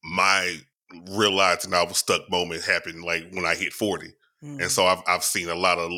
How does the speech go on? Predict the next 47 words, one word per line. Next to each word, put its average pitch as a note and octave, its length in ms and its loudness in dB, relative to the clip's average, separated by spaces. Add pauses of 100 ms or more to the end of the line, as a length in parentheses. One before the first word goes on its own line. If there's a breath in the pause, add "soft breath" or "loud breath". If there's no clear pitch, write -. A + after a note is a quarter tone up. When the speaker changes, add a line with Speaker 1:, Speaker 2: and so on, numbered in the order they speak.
(140)
Speaker 1:
you G2 100 -12
know, E2 200 -8
transitions F2+ 800 -2
in E2 160 -12 (380 loud breath)
how G2 180 0
I F2+ 100 2
deal F2+ 380 -2
with F2 180 -10
certain F2+ 360 0
friends F#2+ 520 -2
or, F2 260 -4
or F2+ 340 -6 (840 soft breath)
people G2 200 -6
who G2+ 120 0
I E2+ 80 2
called F2+ 340 2
friends F2+ 440 -2
and, F2+ 200 -10
and, F#2 320 -6
and F2+ 160 -2
maybe F2+ 240 2
I, E2 80 0 (140)
I E2 80 -2 (120)
poured F#2 240 -2
a F#2+ 40 -8
little F#2+ 140 -2
bit F2+ 120 -4
too G2 160 -4
much F2+ 260 -2
in F2+ 380 -10
'cause F#2 140 -6
I, F2 60 -4 (220)
I F2+ 60 -2
didn't F2 160 -8
give F#2+ 140 -4
enough F2+ 280 -4
for F2+ 100 -20
me. F2+ 300 -4 (200)
Speaker 2:
Right. C3+ 320 -10 (280)
Speaker 1:
Especially, G2+ 600 -2 (440)
you G2 80 -8
know, F2+ 180 -10 (100)
in F#2 160 -8
a, F2+ 60 -8 (100)
in F#2 60 -4
a E2 80 -6
sense F#2 320 -2